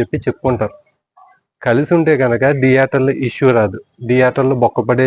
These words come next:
స్టేజ్లోకి వెళ్ళం, కార్మికులు రోడ్డెక్కే స్టేజ్లోకి వెళ్ళరు. తెలుగు ఇండస్ట్రీలో ఉన్నటువంటి కుళ్ళు రాజకీయం, చెత్త రాజకీయం నాకు తెలిసింది మిగిలిన ఏ ఇండస్ట్రీలోనూ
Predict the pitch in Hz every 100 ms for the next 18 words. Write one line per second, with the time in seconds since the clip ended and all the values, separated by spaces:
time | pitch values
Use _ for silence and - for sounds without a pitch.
0 | 127 - 120 117 135 123 104 113 - _
1 | _ _ _ _ 131 123 127 135 143 135
2 | 120 120 120 - 139 127 - 120 113 135
3 | 123 113 107 - _ _ 131 120 127 139
4 | 139 151 139 139 135 131 139 135 - 127
5 | 135 135 131 123 135 139 - 123 131 127
6 | 127 120 127 120 104 107 107 120 139 123
7 | 143 135 131 120 117 123 143 151 135 131
8 | 135 139 135 139 139